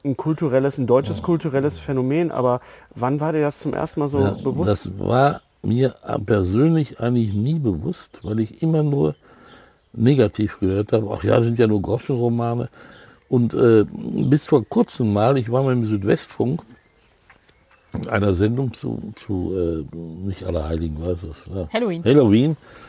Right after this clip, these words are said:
Speaker 2: Und, äh, ja, und der Reporter, der Herr Müller, der rief dann ein paar Wochen später an und sagte, "Mein Gott, ich habe ja gar nicht gewusst, was das für ein Phänomen ist,
Speaker 1: Mhm.
Speaker 2: John Sinclair." Da habe ich zum ersten Mal gehört. Und dann, ach ja,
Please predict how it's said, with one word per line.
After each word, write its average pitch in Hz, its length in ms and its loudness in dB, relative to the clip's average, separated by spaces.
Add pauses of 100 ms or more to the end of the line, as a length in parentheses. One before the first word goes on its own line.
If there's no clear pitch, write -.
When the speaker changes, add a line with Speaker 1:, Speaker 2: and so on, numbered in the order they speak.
(140)
Speaker 2:
Und, 131 280 -2
äh, 110 320 -2 (920)
ja, 143 180 6
und 113 160 2
der 104 160 4
Reporter, 113 600 2 (720)
der 98 320 0 (300)
Herr 92 100 -6
Müller, 127 400 4 (600)
der 107 160 4
rief 135 300 2
dann 113 240 2
ein 104 140 -4 (360)
paar 117 220 0
Wochen 117 300 -2
später 107 500 2
an 113 100 0
und 104 140 0
sagte, 90 280 -4
"Mein 92 280 -2
Gott, 95 160 -6 (960)
ich 107 160 -4
habe 113 200 6
ja 110 120 6
gar 104 160 2
nicht 117 180 2
gewusst, 98 400 0
was 101 200 0
das 98 160 0
für - 140 0
ein 90 80 0
Phänomen 98 840 0
ist, 131 140 -8
Speaker 1:
Mhm. 147 120 -18
Speaker 2:
John 82 180 -4
Sinclair." 85 440 0
Da 95 80 4
habe 120 100 4
ich - 60 -6
zum 107 200 -4
ersten - 380 0
Mal 135 160 0
gehört. 117 380 4
Und 101 200 0
dann, 90 300 -4
ach - 140 -12
ja, - 280 -8